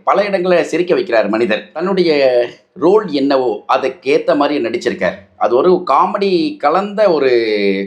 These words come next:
கதாபாத்திரம். பாசக்கார, ஆ, ஒரு அனாதை பைய-, பையனுக்கு வாழ்க்கை தரக்கூடிய அல்லது அந்த ஊருக்கு பெரிய மனிதனாக இருக்கக்கூடிய, இப்படி பல அடையாளங்கள் கூட இருக்கக்கூடிய ஒரு கேரக்டரை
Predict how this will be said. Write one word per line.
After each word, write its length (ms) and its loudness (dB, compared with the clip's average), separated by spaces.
கதாபாத்திரம். 880 0
பாசக்கார, 1000 0
ஆ, 600 0
ஒரு 220 0
அனாதை 460 2
பைய-, 280 -4
பையனுக்கு 480 -2
வாழ்க்கை 520 0
தரக்கூடிய 520 -2
அல்லது 260 2
அந்த 140 0
ஊருக்கு 440 0
பெரிய 300 -2
மனிதனாக 580 0
இருக்கக்கூடிய, 720 0
இப்படி 260 0
பல 580 4
அடையாளங்கள் 600 0
கூட 160 -6
இருக்கக்கூடிய 480 -6
ஒரு 240 -2
கேரக்டரை 540 2